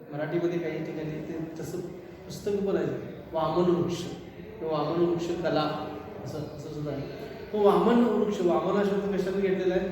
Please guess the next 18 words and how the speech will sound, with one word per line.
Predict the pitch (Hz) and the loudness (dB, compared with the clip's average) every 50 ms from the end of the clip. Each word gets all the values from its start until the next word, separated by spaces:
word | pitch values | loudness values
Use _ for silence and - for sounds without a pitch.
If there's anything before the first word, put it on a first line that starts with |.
| - - - - - - | -6 -8 -10 -10 -10 -8
की | 233 | -6
बुटकं, | - 185 180 196 190 - - - - 165 - - - - - - - - - - - - - - - - - - - - - - - - - - - - | -2 0 2 2 2 0 0 2 4 4 4 4 2 -2 -4 -6 -8 -10 -12 -12 -14 -14 -14 -16 -16 -16 -16 -16 -14 -14 -16 -16 -16 -16 -16 -16 -12 -10
बुटका, | 156 151 - - - 185 165 170 170 170 170 165 | -8 -8 -6 -4 0 0 2 2 2 0 -2 -2
एखादा | 175 175 185 180 | 0 2 2 2
आपल्याकडे | - - 180 180 180 175 | 2 2 2 2 2 2
बुटका | 175 170 170 - - 180 180 | 2 0 -2 -2 -2 0 2
झाडा | 170 170 170 | 4 4 4
माणूस | 165 165 160 160 160 156 | 2 2 0 0 -2 -2
असतो | 165 151 151 - 160 | -2 -4 -4 -4 -4
बघा, | 143 143 139 139 | -4 -4 -4 -4
म्हणजे | 139 139 139 139 - - - - - - - - - | -4 -4 -4 -4 -6 -6 -8 -8 -10 -12 -10 -10 -10
बुटकी | - - - 185 175 | -10 -6 -2 2 4
माणसं | 180 175 175 - 180 180 | 4 4 4 2 2 0
असतात | - - 202 | 0 0 0
नाही, | 208 196 151 - - - - - - - - - | 0 0 0 0 -2 -4 -6 -10 -10 -12 -12 -10
म्हणजे | 156 160 160 | -8 -6 -4
ज्यांची, | 160 160 160 160 160 190 185 180 180 175 - 180 180 | -4 -2 -2 -2 0 0 2 2 2 0 -2 -2 -4
अ, | 165 160 | -2 -2